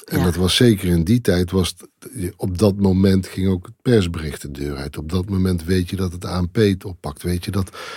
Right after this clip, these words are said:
Speaker 1: Dus het is een startschot van,
Speaker 2: Ja.
Speaker 1: en, en je weet niet waar dat startschot gaat eindigen. Dus ik weet nog dat ik... Want natuurlijk hebben we het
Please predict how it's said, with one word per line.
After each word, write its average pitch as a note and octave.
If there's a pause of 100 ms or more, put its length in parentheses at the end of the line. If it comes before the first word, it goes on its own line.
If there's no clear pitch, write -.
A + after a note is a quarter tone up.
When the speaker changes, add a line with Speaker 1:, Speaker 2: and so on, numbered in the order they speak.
(220)
Speaker 1:
Dus -
het -
is A#2
een F#2
startschot - (100)
van, G2+
Speaker 2:
Ja. G2
Speaker 1:
en, A2
en A2+
je A#2
weet A2+
niet A2
waar G#2
dat F2
startschot -
gaat E2+
eindigen. B2
Dus D#2+
ik E2+
weet C3
nog B2+
dat G#2
ik... F#2+ (760)
Want A2+
natuurlijk C#3+
hebben C3
we A#2
het C3+